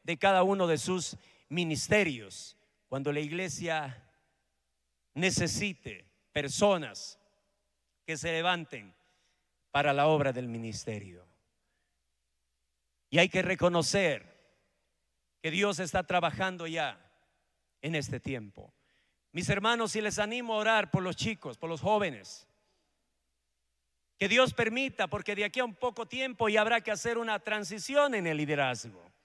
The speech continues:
Y que Dios levante a estos hombres, a estos jóvenes,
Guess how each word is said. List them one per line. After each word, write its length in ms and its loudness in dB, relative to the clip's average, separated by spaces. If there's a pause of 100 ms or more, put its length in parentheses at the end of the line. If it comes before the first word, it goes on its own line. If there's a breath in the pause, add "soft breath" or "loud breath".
(1040)
Y 100 0
que 140 6
Dios 540 2
levante 800 0 (180)
a 120 4
estos 360 0
hombres, 440 4
a 40 0
estos 260 -4
jóvenes, 800 4